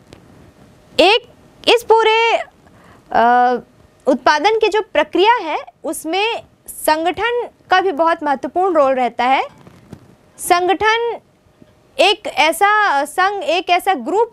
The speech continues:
होता है लोगों का, जो उत्पादन के प्रारंभ से लेकर अंत तक सहयोग देते हैं, यानी कि दूसरे शब्दों में कहा जाए कि समस्त प्रबंधकीय कार्य वे करते हैं।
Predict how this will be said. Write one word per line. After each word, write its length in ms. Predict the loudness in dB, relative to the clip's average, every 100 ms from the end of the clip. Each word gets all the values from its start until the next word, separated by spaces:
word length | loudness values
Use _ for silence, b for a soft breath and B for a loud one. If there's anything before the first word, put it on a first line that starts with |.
| -4
होता 240 | -2 -2
है 120 | -2
लोगों 300 | 0 0 0
का, 220 | 0 0 0
जो 560 | -2 0 0 0 -4 -10 _ -20 -20 -20 -6
उत्पादन 680 | -6 0 2 2 2 0 -2
के 240 | -2 -2
प्रारंभ 580 | -2 0 2 2 0 -4
से 160 | -4 -4
लेकर 320 | -2 0 -2
अंत 340 | -2 -8 -8
तक 200 | -4 -4
सहयोग 340 | -2 -2 -2 -2
देते 300 | -4 -6 -4
हैं, 140 | -2
यानी 260 | -2 -2 -2
कि 220 | 0 0
दूसरे 360 | 0 -4 -4 -2
शब्दों 260 | -2 -2
में 120 | -2
कहा 240 | 0 0 0
जाए 500 | 0 0 0 -2 -6 -4
कि 180 | -4 -4
समस्त 680 | -2 -2 2 0 -2 -6 -4
प्रबंधकीय 540 | -2 -2 -4 -6 -6
कार्य 280 | -4 -2 -2
वे 140 | -6
करते 440 | -6 -6 -6 -10 -12
हैं। 200 | -12